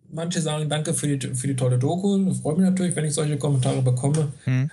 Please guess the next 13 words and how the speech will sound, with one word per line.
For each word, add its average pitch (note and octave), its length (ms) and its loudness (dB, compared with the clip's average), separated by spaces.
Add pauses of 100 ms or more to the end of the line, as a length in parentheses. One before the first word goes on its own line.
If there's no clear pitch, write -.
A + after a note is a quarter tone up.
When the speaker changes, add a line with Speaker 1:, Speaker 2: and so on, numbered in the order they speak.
(100)
Speaker 1:
Es - 140 -4
gibt C#3+ 160 0
auch C3+ 100 2
Leute, C3 360 2
die - 160 -8
irre E3+ 160 2
lange C3+ 240 2
Nachrichten C#3 520 0
schreiben, C3+ 420 0
teilweise B2+ 340 2
persönlich, D3+ 560 0
teilweise B2+ 400 0
öffentlich, C#3+ 580 0